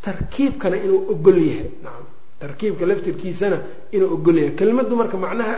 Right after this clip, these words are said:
aad ku awilaysaa macno ku soo arooray inay tahay, luqada lagu garanayo. Kelmad waxaan ku soo aroorin haddaad ku ta'wiilisaa waxba kama jiraan. Tarkiibka laftirkiisa inuu ta'wiil, ta'wiilka uu aqbali karo. Sidaas in la eg marka,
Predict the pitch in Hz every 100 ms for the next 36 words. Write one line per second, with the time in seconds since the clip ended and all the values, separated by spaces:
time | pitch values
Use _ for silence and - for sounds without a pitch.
0 | 190 - - 285 208 214 233 220 190 190
1 | 175 180 220 - 226 226 175 175 180 -
2 | 175 143 127 127 - - 160 160 175 160
3 | 165 156 147 139 135 - - - - -
4 | 170 220 233 208 214 262 269 202 190 190
5 | 180 196 - - 185 185 175 180 165 190
6 | 180 160 143 131 123 - - - - -
7 | - 214 196 - 285 - 202 233 - 214
8 | - 185 226 190 175 214 190 190 190 -
9 | 185 185 196 175 160 - 156 160 147 -
10 | 127 - - - - - - - - 277
11 | 220 240 233 214 190 190 180